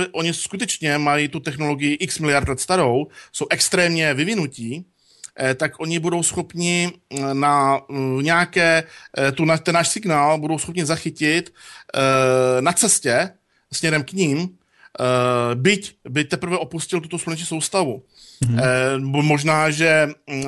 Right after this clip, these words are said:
Speaker 1: ta inteligence hypoteticky o nás dávno ví, ale, eh, jsme pro ně, mm, něco jako brabenci, nebo, eh, nebo mšice, eh, v, v, pro-,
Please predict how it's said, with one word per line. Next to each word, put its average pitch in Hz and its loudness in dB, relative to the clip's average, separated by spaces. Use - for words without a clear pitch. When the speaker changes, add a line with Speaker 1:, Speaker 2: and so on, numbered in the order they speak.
Speaker 1:
ta 151 -2
inteligence 156 -2
hypoteticky 147 -6
o 147 0
nás 151 2
dávno 143 2
ví, 160 -4
ale, 143 4
eh, 139 -4
jsme 156 -2
pro 156 -4
ně, 151 2
mm, 143 -6
něco 143 -2
jako 143 -4
brabenci, 160 -2
nebo, 131 2
eh, 127 0
nebo 123 0
mšice, 127 -2
eh, 123 0
v, 120 -6
v, - -12
pro-, 139 0